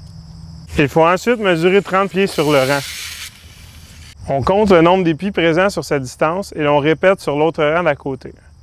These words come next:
Il faut faire attention de seulement compter les épis qui sont bien pleins, donc ceux qui contiennent des grains. Cueillez trois épis sur un rang, soit le cinquième, le huitième et le onzième épi.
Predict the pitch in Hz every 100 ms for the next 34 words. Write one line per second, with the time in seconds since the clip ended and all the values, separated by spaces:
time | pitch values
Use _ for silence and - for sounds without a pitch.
0 | - - 135 151 196 220 208 190 185 226
1 | 226 175 165 170 175 156 170 202 156 143
2 | 143 190 - 147 139 143 151 135 131 120
3 | - - 135 139 147 - 180 - - 139
4 | 127 151 139 123 123 120 - - - -
5 | - - - - - - - 160 185 -
6 | 208 233 202 160 202 226 160 147 156 147
7 | 143 156 190 - - 160 160 147 185 185
8 | 180 170 208 220 156 151 147 135 170 190
9 | 208 170 165 151 147 160 180 170 135 120